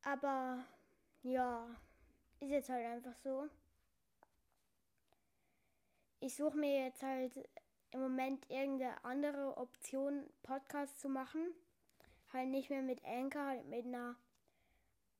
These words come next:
anderen App. Und dann werde ich dort drüber Podcast machen. Aber Leute, das war's jetzt auch schon mit der Folge.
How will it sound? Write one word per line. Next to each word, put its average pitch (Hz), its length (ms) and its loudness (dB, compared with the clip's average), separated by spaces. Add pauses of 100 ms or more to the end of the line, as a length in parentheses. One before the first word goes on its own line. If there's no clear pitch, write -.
(140)
anderen 302 760 2 (1400)
App. 262 240 -2 (1800)
Und 254 140 -2
dann 247 200 0
werde 247 220 0
ich - 160 -2
dort 277 220 -2 (1000)
drüber 254 600 0
Podcast 269 600 -8
machen. 262 380 -8 (1500)
Aber 285 220 2
Leute, 277 580 2 (260)
das - 420 -4 (640)
war's 269 480 0
jetzt 269 300 -4
auch 277 260 6
schon 277 240 4
mit 262 160 4
der 247 80 4
Folge. 285 440 8